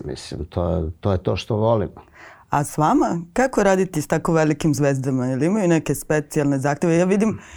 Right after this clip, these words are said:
Speaker 2: vaše slike zajedničke, pa to deluje da je opušteno, jel?
Speaker 1: Pa te slike koje ja jedino nemam sa Mick Jaggerom, a, zajedničku sliku, pošto je to nemoguće, malte ne, on je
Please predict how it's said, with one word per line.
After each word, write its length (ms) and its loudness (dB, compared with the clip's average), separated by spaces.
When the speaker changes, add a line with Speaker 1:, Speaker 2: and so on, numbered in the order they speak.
Speaker 2:
vaše 320 2
slike 460 2
zajedničke, 680 2
pa 180 2
to 180 4
deluje 400 4
da 120 6
je 140 6
opušteno, 600 2
jel? 380 2
Speaker 1:
Pa 100 0
te 260 0
slike 340 0
koje 260 2
ja 160 2
jedino 440 4
nemam 340 4
sa 160 0
Mick 260 2
Jaggerom, 460 6
a, 300 2
zajedničku 540 4
sliku, 360 2
pošto 300 -2
je 100 0
to 240 2
nemoguće, 640 2
malte 360 0
ne, 160 0
on 200 2
je 160 0